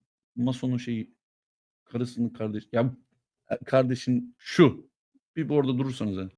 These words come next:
Türkiye'de yapılan yirmi dokuz Mart iki bin dokuz yerel seçimlerinde C H P Sarıyer Belediye Başkanı adayı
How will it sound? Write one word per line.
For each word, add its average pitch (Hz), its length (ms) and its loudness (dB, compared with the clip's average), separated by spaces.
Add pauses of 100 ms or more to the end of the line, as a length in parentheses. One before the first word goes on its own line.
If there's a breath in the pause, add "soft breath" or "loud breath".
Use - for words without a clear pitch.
Türkiye'de 196 360 10
yapılan 175 500 8
yirmi 160 260 8
dokuz 180 200 4
Mart 190 200 6
iki - 160 0
bin 180 120 6
dokuz 170 240 4
yerel 175 220 10
seçimlerinde 170 560 2
C 151 140 8
H 160 80 6
P 185 80 0
Sarıyer 170 380 6
Belediye 170 260 6
Başkanı 180 320 4
adayı 147 360 4